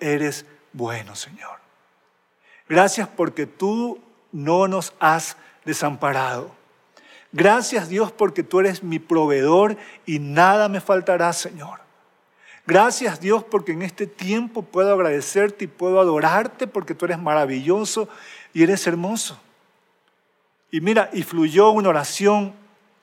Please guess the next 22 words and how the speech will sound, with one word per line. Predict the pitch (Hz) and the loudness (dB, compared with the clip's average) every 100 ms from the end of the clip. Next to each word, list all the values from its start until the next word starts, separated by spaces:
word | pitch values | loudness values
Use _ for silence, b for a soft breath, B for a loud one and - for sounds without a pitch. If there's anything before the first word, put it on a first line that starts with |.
| _ _ _ _ - | _ _ _ _ -10
hermosa | 156 139 151 196 196 165 | -6 -4 0 0 0 -6
en | 165 | -8
ese | 175 | -6
momento. | 170 151 160 170 156 135 _ _ _ _ _ _ _ _ _ _ _ _ _ _ - | -6 -4 -6 -6 -10 -16 _ _ _ _ _ _ _ _ _ _ _ _ _ _ -10
Después | 135 - 180 175 - | -10 0 2 2 2
terminamos | 175 151 151 170 180 151 | -2 -2 2 2 2 -2
de | 147 | 0
orar. | 139 165 160 131 117 _ _ _ _ _ _ _ _ _ _ | 2 4 2 0 -8 _ _ _ _ _ _ _ _ _ _
Mis | 131 135 - | -12 -6 0
hijos | 160 170 151 | 0 0 -4
abrieron | 135 160 170 | -2 -2 -2
los | 151 165 | -2 0
ojos | 160 160 123 | 0 -2 -8
y | |
nuevamente | 139 156 156 156 151 135 | -2 0 0 -2 -8 -12
esperaban | - 135 147 151 143 | -6 2 4 4 0
que | |
esté | 135 - 156 156 | -14 -8 -2 0
ahí | 143 147 | 2 0
ya | 143 135 | -2 -2
la | 139 - | -2 -4
comida | 131 131 156 147 120 113 | -10 -6 -4 -2 -4 -8